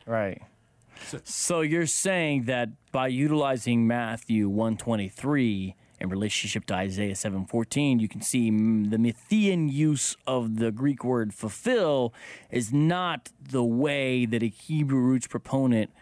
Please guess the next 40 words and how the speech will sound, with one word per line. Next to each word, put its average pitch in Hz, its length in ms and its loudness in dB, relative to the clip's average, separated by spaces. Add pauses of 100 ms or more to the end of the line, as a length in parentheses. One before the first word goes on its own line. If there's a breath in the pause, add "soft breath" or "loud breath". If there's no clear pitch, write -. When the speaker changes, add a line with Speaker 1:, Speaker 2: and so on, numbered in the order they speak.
(220 soft breath)
Speaker 1:
would 104 100 0
be 104 140 2
interpreting 98 580 -2
that - 180 -6
word. 92 540 -6
Speaker 2:
He's 117 280 -8
narrowing 135 720 -2
it - 160 -12
too 120 220 -2
much, 98 580 -4
and, 98 460 -4
and 107 200 -6
that 127 320 -6
tends 139 360 -8
to - 80 -14
be, 127 120 -2
the 113 80 -2
word 117 200 -2
fulfill 139 540 -4
tends 123 360 -8
to 113 100 -12
be 113 180 -2
the 98 140 -6
scriptural 156 1080 -4 (480 soft breath)
fulfillment. 143 920 -2
In 107 100 -4
other 120 140 -4
words, 113 140 -4
every 131 140 -6
time 143 220 -8
a 110 40 -8
prophecy 135 640 -6
has 104 120 -4
come 139 360 -6
to 113 200 -4
be, 123 420 -2
has 104 160 -6
been 135 160 -6
Speaker 1:
Mm-hmm. 107 140 -6
Speaker 2:
accomplished, 143 760 -6